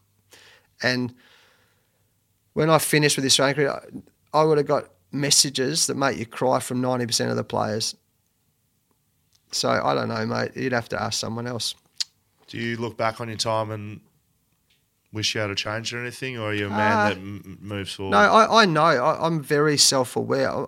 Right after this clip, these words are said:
Speaker 1: My greatest weakness, without question, is that I hate losing. I did as a player, I did as a coach. Now, when I, it's different in footy. When I got,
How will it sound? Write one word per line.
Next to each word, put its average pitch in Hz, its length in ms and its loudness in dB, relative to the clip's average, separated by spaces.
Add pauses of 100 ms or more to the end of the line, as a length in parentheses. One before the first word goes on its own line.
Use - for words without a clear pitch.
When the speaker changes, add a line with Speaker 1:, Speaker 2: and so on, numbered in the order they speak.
Speaker 1:
My 175 260 4
greatest 151 540 2
weakness, - 600 0 (320)
without 143 460 -2
question, 143 640 0 (460)
is 135 260 -2
that 139 180 0
I 127 160 2
hate 123 280 -2
losing. 113 500 -4 (560)
I 120 80 -2
did 143 200 -4
as 160 140 -2
a 147 60 -2
player, 123 500 2 (300)
I - 80 -6
did 120 200 -4
as 117 120 0
a 110 60 -2
coach. - 420 -2
Now, 123 80 -2
when 165 180 2
I, 185 140 6
it's - 200 -2
different 202 360 0
in 156 80 0
footy. 131 400 0
When 135 180 0
I 190 160 4
got, 208 220 -4